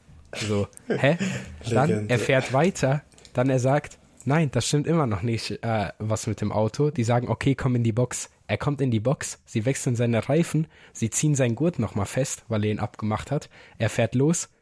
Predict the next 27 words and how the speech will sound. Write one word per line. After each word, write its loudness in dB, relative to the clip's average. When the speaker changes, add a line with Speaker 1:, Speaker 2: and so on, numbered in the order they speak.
Speaker 1:
er 2
sagt, 0
"Das -6
Auto 0
funktioniert 0
immer 2
noch -2
nicht." -4
Statt 0
das -8
Auto 0
in 0
der 0
Ausfahrt -2
stehen 0
zu -2
lassen, -2
es -4
gibt -4
ja -2
so -4
eine 0
extra -4
Ausfahrt -2
für, -6
wenn -4
du -4